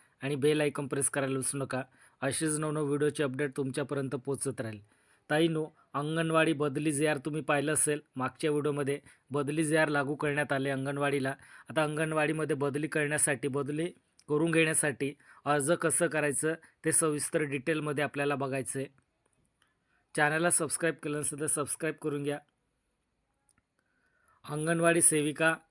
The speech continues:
किंवा मदतनीस बदली अर्ज करण्यासाठी खालील प्रक्रिया करायची. आता कोणकोणती प्रक्रिया असेल बघा, अर्जाचा नमुना कसे तयार करायचं. बदली अर्जामध्ये खालील तपशील,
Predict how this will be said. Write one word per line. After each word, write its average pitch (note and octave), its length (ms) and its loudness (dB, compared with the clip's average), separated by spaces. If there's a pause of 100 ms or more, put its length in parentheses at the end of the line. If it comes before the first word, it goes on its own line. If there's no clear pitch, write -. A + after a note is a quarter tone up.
(260)
किंवा D#3 160 0
मदतनीस D3+ 600 -2 (120)
बदली D3 340 -2
अर्ज C#3+ 260 0
करण्यासाठी C#3+ 720 0
खालील C#3+ 340 -2
प्रक्रिया C#3+ 540 -2 (720)
करायची. C3 560 -2 (280)
आता C3+ 160 -4
कोणकोणती D#3+ 600 0
प्रक्रिया D#3 460 0
असेल C#3+ 220 0
बघा, D3 280 0 (100)
अर्जाचा D3 400 -2
नमुना D3 360 -4
कसे - 540 -4
तयार D3 160 0
करायचं. C#3 460 -4 (1800)
बदली D#3 440 -2
अर्जामध्ये D#3 540 2
खालील C#3+ 360 -2
तपशील, D3+ 420 -2